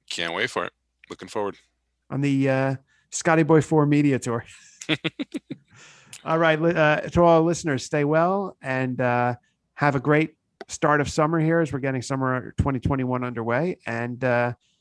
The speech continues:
Speaker 2: be sure to celebrate Walt Disney World's fiftieth anniversary this year. And with that, we'll go around the table. I'm Scott.
Speaker 1: I'm Dean.
Speaker 2: And this has been the Stuff We Love podcast with a hint of butter and bacon.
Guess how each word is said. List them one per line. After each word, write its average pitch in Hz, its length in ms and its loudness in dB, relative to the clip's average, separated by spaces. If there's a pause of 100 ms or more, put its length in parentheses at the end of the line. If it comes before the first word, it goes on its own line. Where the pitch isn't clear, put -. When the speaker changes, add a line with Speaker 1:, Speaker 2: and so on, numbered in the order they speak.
(640)
Speaker 2:
be 139 80 -2
sure 160 160 0
to 147 100 -4
celebrate 156 360 -2
Walt 151 180 -4
Disney 160 200 -4
World's 156 180 -2
fiftieth 156 300 -6
anniversary 160 440 -2
this 107 160 -6
year. 98 220 -10 (1300)
And 127 80 -6
with 123 120 -2
that, 131 160 0
we'll 131 80 -4
go 139 80 0
around 135 180 0
the 135 60 -6
table. 143 260 -2
I'm 101 160 -4
Scott. 123 320 -4 (960)
Speaker 1:
I'm 92 120 -6
Dean. 139 240 0 (360)
Speaker 2:
And 113 120 -6
this 143 120 -4
has 120 120 -8
been 170 360 -4 (540)
the 151 80 -8
Stuff 160 300 -2
We 165 60 -2
Love 143 200 -2
podcast 135 440 -2
with 139 140 -8
a 117 60 -2
hint 151 200 2
of 123 100 -4
butter 127 240 2
and 147 100 -2
bacon. 104 340 -10